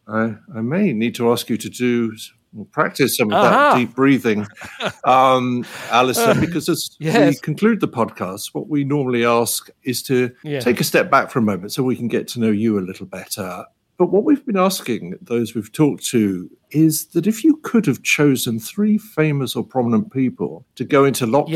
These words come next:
Speaker 2: Yes.
Speaker 1: with you at that fir-, perhaps that
Speaker 2: Yeah.
Speaker 1: first lockdown back in the spring of twenty twenty, who
Speaker 2: Yeah.
Speaker 1: would you have taken?
Speaker 2: Okay. Who would I have taken?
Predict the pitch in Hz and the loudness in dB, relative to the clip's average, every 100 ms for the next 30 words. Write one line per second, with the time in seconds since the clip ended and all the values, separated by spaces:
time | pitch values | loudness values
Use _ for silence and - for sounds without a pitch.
0 | 151 92 92 104 - 87 - - _ _ | -2 -4 -6 -10 -10 -16 -20 -20 _ _
1 | 123 120 - - 185 - 247 - - 127 | -6 -4 -4 -6 -8 -2 -2 -2 -4 -4
2 | 127 165 139 - 104 - 85 82 - - | 0 2 2 -2 -8 -10 -18 -20 -14 -8
3 | 104 - 110 101 104 - _ - 113 - | -8 -6 -4 -4 -6 -12 _ -8 -8 0
4 | 104 101 101 104 _ - 113 95 98 - | 0 2 -2 -6 _ -8 -6 -4 -6 -2
5 | 104 107 - 73 69 _ _ _ _ _ | -2 -2 -6 -12 -16 _ _ _ _ _
6 | _ - 226 247 214 120 214 226 - 107 | _ -4 2 4 2 0 -2 -2 -2 -2
7 | 98 - - 233 240 104 147 - _ - | -2 -6 2 2 2 -6 -10 -16 _ 2
8 | 294 294 262 214 190 180 160 120 113 | 2 4 4 4 4 2 -2 -6 -8